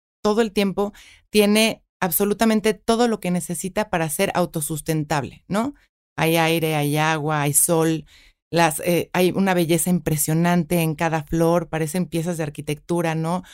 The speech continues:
Los olores, ¿no? Absolutamente todo está funcionando tanto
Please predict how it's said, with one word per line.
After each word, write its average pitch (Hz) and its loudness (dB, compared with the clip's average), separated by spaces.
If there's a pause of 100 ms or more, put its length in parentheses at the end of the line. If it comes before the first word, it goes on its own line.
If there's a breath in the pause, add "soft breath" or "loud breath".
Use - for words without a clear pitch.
(240 loud breath)
Los 170 2
olores, 175 2
¿no? 185 0
Absolutamente 240 0
todo 226 0
está 214 -2
funcionando 180 0
tanto 190 -2